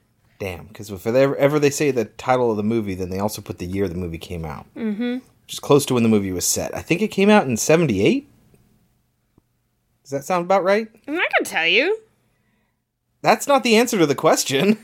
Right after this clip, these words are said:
Speaker 1: <laughs>
Speaker 2: But it'll help you.
Speaker 1: Yeah. I'm gonna say nineteen seventy.
Speaker 2: Incorrect.
Speaker 1: Yeah?
Speaker 2: Nineteen sixty-three.
Speaker 1: How long was he in?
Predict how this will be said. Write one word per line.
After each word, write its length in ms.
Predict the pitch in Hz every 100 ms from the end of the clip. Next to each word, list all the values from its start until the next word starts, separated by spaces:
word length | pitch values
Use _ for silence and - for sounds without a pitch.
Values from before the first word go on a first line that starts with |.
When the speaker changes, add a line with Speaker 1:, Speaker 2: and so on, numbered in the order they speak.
| 214
Speaker 1:
<laughs> 80 |
Speaker 2:
But 180 | - 254
it'll 300 | 392 370 349 294
help 320 | 220 392 440
you. 380 | 269 226 359 453 -
Speaker 1:
Yeah. 720 | 220 202 180 208 220 262 359 - - - _ _ _ _ _ _ -
I'm 160 | 139
gonna 100 | 175
say 720 | 170 - 147 135 131 127 123 113 _ _ _ _
nineteen 340 | 120 120 131
seventy. 520 | 110 113 95 85 76 - _ _ -
Speaker 2:
Incorrect. 960 | 262 285 302 269 208 - - - - _ _ _
Speaker 1:
Yeah? 360 | 110 101 104 - -
Speaker 2:
Nineteen 480 | 208 185 - 202 202
sixty-three. 880 | - 180 - - - - 65 - 214 _ _ _
Speaker 1:
How 160 | - 254
long 240 | 294 302
was 160 | 294 226
he 420 | 262 262 202 240
in? 360 | 254 226 214